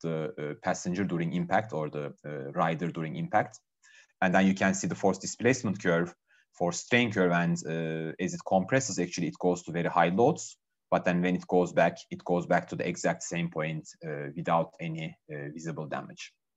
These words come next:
So this is also ongoing work. Uh, now I will go back to F T M and I will show you a couple of, uh, things here. So, uh, basically,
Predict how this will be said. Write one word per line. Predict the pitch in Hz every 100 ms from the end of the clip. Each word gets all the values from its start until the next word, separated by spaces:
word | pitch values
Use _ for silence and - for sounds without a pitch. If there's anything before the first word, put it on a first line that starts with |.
| _ _ _ _ _ _ -
So | -
this | 98 95
is | 95
also | 98 87
ongoing | 92 90 95 107
work. | 123 - _ _ _ - - - - _
Uh, | 110 107 107
now | 113 156 208
I | 143 151
will | 151
go | 147
back | 156 165
to | -
F | 135 -
T | 175
M | 175
and | 135 127
I | 120 123
will | 127
show | - 139 139
you | 135
a | 120
couple | 131 - 120
of, | 113 113 -
uh, | 101 98 101 98 -
things | 131 131 113
here. | 92 95 156
So, | - 104 98 98 98 _ _ -
uh, | 98 98 95
basically, | 107 110 113 - 113 107 107